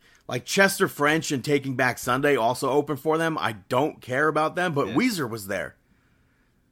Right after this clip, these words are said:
Speaker 1: So
Speaker 2: Oh, I would love to see Weezer.
Speaker 1: So, yeah, I got to see Blink and Weezer together. So I thought that would be cool if it was, like, another band that I knew, but, um, definitely looking forward to what they put out. I know their first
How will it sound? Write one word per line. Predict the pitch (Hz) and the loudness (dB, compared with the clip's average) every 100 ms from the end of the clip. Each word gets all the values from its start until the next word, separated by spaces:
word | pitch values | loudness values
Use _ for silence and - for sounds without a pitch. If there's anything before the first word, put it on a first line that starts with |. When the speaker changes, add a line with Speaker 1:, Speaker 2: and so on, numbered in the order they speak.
| _ - | _ -8
Speaker 1:
So | 143 127 123 110 | 0 2 2 0
Speaker 2:
Oh, | 104 90 | -8 -8
I | 104 | -6
would | 98 78 | -8 -10
love | 85 82 | -14 -14
to | - | -18
see | - 71 | -20 -20
Weezer. | 71 67 73 - _ _ | -20 -20 -20 -20 _ _
Speaker 1:
So, | - 165 | -4 0
yeah, | 214 135 | 4 2
I | 107 | 2
got | 131 113 | 0 0
to | |
see | - 131 | 0 -2
Blink | 107 147 131 | 2 0 0
and | 127 | 0
Weezer | 156 190 170 | 2 2 0
together. | 120 110 101 107 127 - _ - | -2 -4 -4 -4 -6 -10 _ -12
So | - | 0
I | 113 117 | 2 4
thought | 135 127 | 4 4
that | 151 185 | 4 4
would | 147 | 2
be | 135 | 0
cool | 135 127 120 | 2 2 2
if | 127 | 0
it | |
was, | 110 110 | -2 0
like, | 104 | 0
another | 117 131 131 113 | 2 4 4 2
band | 113 120 139 131 | 0 2 2 2
that | 117 | 2
I | 110 | 0
knew, | 113 151 139 107 | 2 2 2 0
but, | 104 101 - - - - - - - | -4 -6 -6 -12 -20 -20 -20 -20 -12
um, | 113 113 117 117 104 | -4 0 0 -2 4
definitely | 147 170 185 | 6 8 8
looking | 175 175 | 6 2
forward | - 156 151 143 | 4 6 6 6
to | |
what | 139 131 | 4 4
they | 127 | 2
put | - 135 | 2 2
out. | 120 127 135 | 6 6 4
I | 113 | 2
know | 123 147 | 2 2
their | 147 143 127 | 4 4 4
first | - 151 165 - | 0 0 0 -2